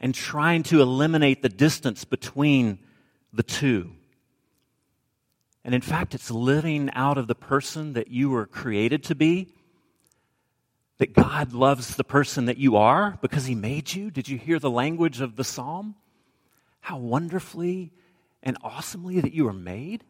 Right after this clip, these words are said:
And that that's the person that God wants you to be, not this false self that you've created, or many <laughs> versions of false selves. And so before we relax too much because, hey, we're not leading with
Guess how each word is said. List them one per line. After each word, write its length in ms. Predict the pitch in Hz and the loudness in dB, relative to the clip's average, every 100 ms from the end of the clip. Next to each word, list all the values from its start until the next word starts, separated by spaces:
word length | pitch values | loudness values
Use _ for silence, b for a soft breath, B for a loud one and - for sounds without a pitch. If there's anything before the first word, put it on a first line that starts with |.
| _ _ _ _ _ _ _ _ | _ _ _ _ _ _ _ _
And 100 | - | 0
that 140 | 139 - | 0 0
that's 320 | 202 - - | 4 4 4
the 120 | - | -8
person 580 | - 120 104 - 92 85 | -6 -6 -6 -8 -10 -6
that 220 | 107 101 | -6 -4
God 260 | 120 107 95 | -2 -2 -4
wants 320 | 101 98 - | -8 -8 -10
you 80 | 104 | -10
to 120 | 98 | -6
be, 160 | 120 | -6
not 340 | 104 131 240 - | -2 -2 -2 2
this 200 | 170 - | 0 0
false 320 | - 98 - | -4 -4 -6
self 320 | - 101 90 | -8 -8 -8
that 120 | - 110 | -10 -12
you've 180 | 110 | -14
created, 540 | - - 123 185 214 117 | -14 -16 -12 -8 -6 -4
or 180 | 117 107 | -4 -6
many 260 | 117 139 156 | -4 -2 0
<laughs> 180 | 123 - | -2 -2
versions 540 | 196 190 139 104 - b b b b - | -2 0 -6 -6 -12 b b b b -6
of 140 | 110 | -6
false 340 | - 101 90 - | -4 -8 -8 -10
selves. 580 | - 85 82 80 - _ _ _ _ _ _ _ _ _ _ _ _ _ | -10 -10 -14 -20 -20 _ _ _ _ _ _ _ _ _ _ _ _ _
And 100 | 135 | -8
so 180 | - 165 | 4 4
before 380 | 139 135 175 180 | 4 4 8 8
we 160 | 175 156 | 8 6
relax 440 | 139 139 131 - | 4 4 4 0
too 200 | - 170 | -2 2
much 420 | 147 135 135 - | 4 2 0 -6
because, 760 | 127 - 135 117 107 - - - | -8 0 4 4 2 -4 -8 -10
hey, 260 | - 135 131 | -2 2 2
we're 140 | 120 | 4
not 220 | 120 113 | 4 2
leading 580 | 113 120 147 156 139 120 | 0 2 4 6 4 4
with 400 | 117 120 107 - | 4 4 2 -8